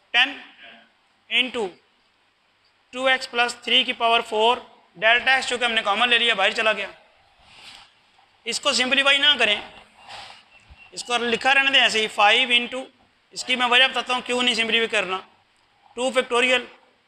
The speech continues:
into टू एक्स प्लस थ्री क्यूब into टू डेल्टा एक्स, टू क्या बल्कि फ़ोर डेल्टा एक्स,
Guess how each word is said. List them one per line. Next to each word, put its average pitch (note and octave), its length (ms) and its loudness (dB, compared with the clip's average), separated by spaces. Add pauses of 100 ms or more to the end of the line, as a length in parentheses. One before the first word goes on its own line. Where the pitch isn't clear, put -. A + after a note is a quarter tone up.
(880)
into B3 400 -4 (1200)
टू B3+ 160 -4
एक्स B3+ 180 0
प्लस A3+ 300 0 (140)
थ्री B3 160 4 (640)
क्यूब A#3+ 320 -4 (680)
into B3 400 0
टू B3+ 340 -4
डेल्टा A3 400 4
एक्स, - 220 -4
टू B3+ 220 -4
क्या C#4 280 0
बल्कि A#3 300 -2
फ़ोर B3 340 2
डेल्टा F#3+ 300 2
एक्स, - 220 -8